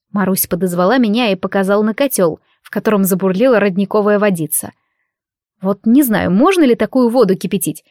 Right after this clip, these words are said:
Мне казалось, что при кипячении она теряет все свои полезные свойства.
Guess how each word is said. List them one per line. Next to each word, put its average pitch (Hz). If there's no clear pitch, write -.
Мне 349
казалось, 233
что -
при 220
кипячении 208
она 190
теряет 233
все -
свои 202
полезные 196
свойства. 175